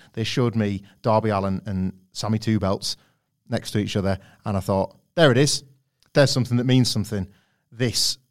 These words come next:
has been relegated, in my opinion, to that tier below. As good as this match will be, of course it's gonna rule.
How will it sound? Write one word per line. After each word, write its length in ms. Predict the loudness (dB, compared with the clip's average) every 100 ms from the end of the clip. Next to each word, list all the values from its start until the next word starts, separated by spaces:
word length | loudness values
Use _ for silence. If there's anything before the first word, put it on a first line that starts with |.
| _ _ -14
has 100 | -6
been 180 | -4 0
relegated, 480 | 0 -2 -4 -4 -4
in 60 |
my 160 | -4 -4
opinion, 340 | -4 -4 -4
to 100 | -6
that 220 | -10 -10
tier 240 | -10 -8 -6
below. 540 | -6 -6 -4 -6 -8 _ _ _ _ _ -2
As 160 | 0
good 200 | 4 6
as 120 | 6 2
this 160 | -2
match 180 | -4 -8
will 80 | -8
be, 140 | -8
of 100 | -8
course 480 | -8 0 2 4 2
it's 100 | -2
gonna 220 | -2 0
rule. 600 | -2 0 4 6 6 2